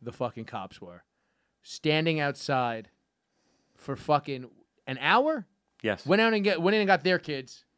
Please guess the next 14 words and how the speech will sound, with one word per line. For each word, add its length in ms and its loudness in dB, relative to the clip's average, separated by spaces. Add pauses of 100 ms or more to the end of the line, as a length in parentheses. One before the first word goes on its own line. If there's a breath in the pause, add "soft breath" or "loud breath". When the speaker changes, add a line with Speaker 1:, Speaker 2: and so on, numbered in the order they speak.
(240)
Speaker 1:
Tased, 560 -8
threatened 280 -6
to 80 -2
tase 200 0
people 340 -8
for 120 -12
going 200 -4
to 40 -10
get 160 -8
their 160 -6
kids. 340 -12 (460 soft breath)
And 300 0 (1120)
couple, 260 2 (160)
couple, 300 -2